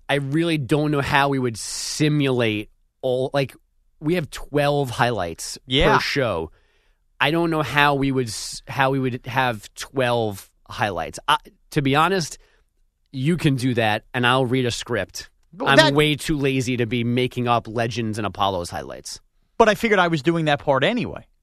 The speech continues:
Speaker 1: Then if you and Jacob wanna do that, then go ahead, and you just tell me what, what happened.
Speaker 2: All right, if you guys, the listeners, really love the Lions Primetime and want to see how the season actually finishes out, with,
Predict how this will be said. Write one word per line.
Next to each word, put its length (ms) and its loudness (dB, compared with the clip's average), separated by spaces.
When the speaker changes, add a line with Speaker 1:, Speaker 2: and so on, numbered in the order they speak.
Speaker 1:
Then 240 -2
if 160 -4
you 200 0
and 100 0
Jacob 340 0
wanna 180 2
do 160 0
that, 280 0
then 200 0
go 180 0
ahead, 240 -2
and 80 -4
you 80 -2
just 120 -10
tell 140 0
me 60 2
what, 180 0
what 160 -2
happened. 480 -4
Speaker 2:
All 100 6
right, 100 6
if 120 -2
you 120 0
guys, 260 2
the 100 0
listeners, 380 0
really 240 2
love 280 4
the 60 0
Lions 240 0
Primetime 360 -2
and 180 -2
want 200 -2
to 100 -6
see 240 -4
how 80 2
the 100 -4
season 460 -4
actually 400 -2
finishes 440 -4
out, 320 2
with, 200 -8